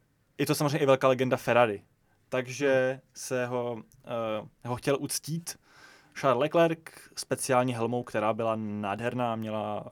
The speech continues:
Speaker 1: byla na jeho počest. Nikomu teda to neříkal z rodiny, že, eh, <laughs> teda pozůstalých po Žilu Villeneuvovi. A byl kolem toho trošku potom zmatek.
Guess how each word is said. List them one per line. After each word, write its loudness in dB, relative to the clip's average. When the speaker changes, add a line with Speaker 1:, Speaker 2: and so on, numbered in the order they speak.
Speaker 1:
byla -4
na -4
jeho -4
počest. -4
Nikomu 2
teda 2
to 0
neříkal 2
z -2
rodiny, 2
že, -4
eh, -2
<laughs> -14
teda -2
pozůstalých 4
po 0
Žilu 4
Villeneuvovi. 2
A 2
byl 0
kolem 2
toho 4
trošku 0
potom -4
zmatek. -2